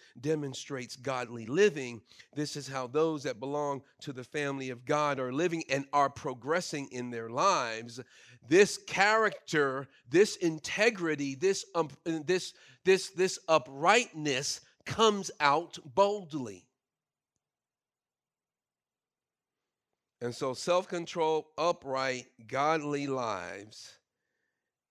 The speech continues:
And this is not for the by and by one day when I get there to heaven. He was like, "Right now."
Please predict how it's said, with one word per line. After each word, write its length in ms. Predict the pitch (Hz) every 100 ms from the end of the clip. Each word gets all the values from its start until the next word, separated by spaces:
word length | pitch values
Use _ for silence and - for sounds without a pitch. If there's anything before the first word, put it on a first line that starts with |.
| _
And 120 | 110
this 220 | 104 156
is 160 | 160 139
not 300 | 147 143 127
for 180 | - 143
the 140 | 127
by 300 | 117 139 139
and 180 | 131 123
by 260 | 135 131 131
one 360 | 123 123 120
day 300 | 113 113 110
when 220 | 113 120
I 120 | 117 113
get 340 | 101 131 123
there 200 | 123 120
to 140 | 113 107
heaven. 360 | 131 123 110
He 140 | 127 135
was 140 | 123
like, 240 | 120 107 98
"Right 480 | 117 127 139 135 - _
now." 560 | 113 107 90 80 67